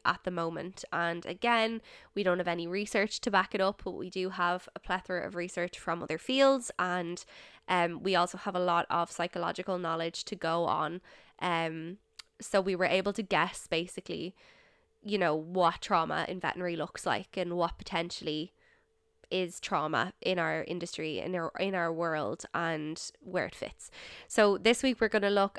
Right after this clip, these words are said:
at, you know, the potential of treating symptoms of trauma with, um, C B T, because I really wanted to talk about C B T for so, so long with you.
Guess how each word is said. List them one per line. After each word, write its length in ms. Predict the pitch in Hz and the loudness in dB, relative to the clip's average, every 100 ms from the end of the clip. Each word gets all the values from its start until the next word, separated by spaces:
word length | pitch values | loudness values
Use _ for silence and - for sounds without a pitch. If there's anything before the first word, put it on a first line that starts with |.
| - | 2
at, 540 | 180 180 - - - _ _ _ _ _ _ _ _ - | 4 2 -2 -10 -12 _ _ _ _ _ _ _ _ -6
you 120 | 208 | 2
know, 280 | 196 180 - - | 4 4 0 -12
the 280 | 190 196 220 | -4 0 2
potential 640 | 247 208 196 214 202 190 | 4 4 4 4 4 6
of 420 | - 180 175 170 | 6 6 6 2
treating 600 | - - 214 185 170 170 - - - - | 0 4 6 6 4 0 -6 -16 -20 -2
symptoms 420 | - 208 196 185 | 2 2 2 -2
of 100 | 180 | -2
trauma 560 | - 185 170 160 156 - - - | 4 6 6 4 2 0 -10 -8
with, 540 | 202 196 185 - - - _ _ _ - | 4 4 4 -2 -20 -20 _ _ _ -4
um, 460 | 196 180 175 165 156 - - | 0 2 0 -4 -8 -10 -10
C 200 | - 226 | -4 -2
B 120 | 190 | -2
T, 460 | 185 180 175 277 277 | -4 -2 0 -2 -2
because 260 | - - 214 | -4 -2 0
I 120 | - | 2
really 340 | 185 180 196 294 | 0 2 2 4
wanted 300 | 302 277 220 | 4 2 -4
to 60 | |
talk 200 | 202 190 | 2 2
about 260 | - 180 - | 2 -4 -2
C 140 | 185 | -6
B 100 | 175 | -6
T 180 | - 175 | -6 -8
for 140 | - | -6
so, 400 | 180 - 185 175 | -8 -4 0 0
so 300 | 190 - 175 | 0 -2 0
long 320 | 175 160 160 165 | 2 2 2 0
with 180 | 185 | -2
you. 280 | 202 214 240 | 0 0 0